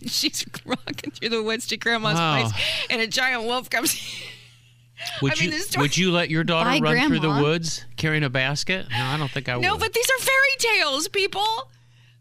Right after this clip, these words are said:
Speaker 1: But there is a lot of criticism for fairy tales
Speaker 2: Were they
Speaker 1: these
Speaker 2: supposed
Speaker 1: days.
Speaker 2: to be lessons, moral lessons? You know, why would they
Speaker 1: Oh, I
Speaker 2: scare
Speaker 1: don't know
Speaker 2: kids
Speaker 1: about
Speaker 2: like
Speaker 1: that.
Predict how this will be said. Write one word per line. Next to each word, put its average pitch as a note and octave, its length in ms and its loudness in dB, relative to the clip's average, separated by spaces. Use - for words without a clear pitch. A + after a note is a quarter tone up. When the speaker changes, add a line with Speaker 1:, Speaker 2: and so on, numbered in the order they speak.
Speaker 1:
But B3+ 260 -2
there B3 220 2
is B3+ 160 0
a C4+ 80 0
lot B3+ 180 0
of E4+ 80 -2
criticism D4+ 540 -4
for G3 140 -4
fairy E3 240 0
tales D#3 280 -2
Speaker 2:
Were D#3 80 2
they E3+ 100 0
Speaker 1:
these D3+ 80 -2
Speaker 2:
supposed F#3+ 240 0
Speaker 1:
days. G3+ 60 -4
Speaker 2:
to F3 60 0
be C#3+ 160 0
lessons, C3 560 0
moral C#3+ 280 0
lessons? D#3+ 420 -2
You C#3 120 -2
know, G#2 180 0
why B2+ 260 0
would F3+ 180 -2
they D3+ 80 0
Speaker 1:
Oh, C3+ 80 0
I D#3+ 80 2
Speaker 2:
scare D#3+ 140 2
Speaker 1:
don't D#3 140 -4
know E3+ 60 2
Speaker 2:
kids D3 120 -2
Speaker 1:
about D3 120 2
Speaker 2:
like B2+ 100 -4
Speaker 1:
that. A#2+ 320 -4